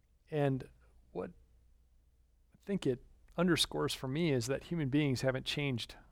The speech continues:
a whole lot in, what, three or four thousand years when this was written.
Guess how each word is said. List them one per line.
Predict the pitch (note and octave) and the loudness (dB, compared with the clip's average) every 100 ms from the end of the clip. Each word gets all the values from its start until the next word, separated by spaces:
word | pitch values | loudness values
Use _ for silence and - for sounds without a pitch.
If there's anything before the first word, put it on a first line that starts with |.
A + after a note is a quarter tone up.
| - | -10
a | |
whole | - B2+ A2+ | -6 -4 2
lot | A2+ A2+ - - | 2 2 -2 -10
in, | A#2 A2 G#2+ - | -8 -8 -10 -10
what, | A#2+ - - | -10 -10 -8
three | B2 | -6
or | A#2 | -6
four | - A#2 | -6 -8
thousand | A#2 A#2 A2+ G#2+ | -2 -2 -2 -4
years | A2 A#2 - - _ _ _ _ _ | -8 -10 -14 -18 _ _ _ _ _
when | - B2 | -14 -8
this | A2+ | -6
was | A#2 A2 | -6 -6
written. | G#2+ G#2 | -6 -8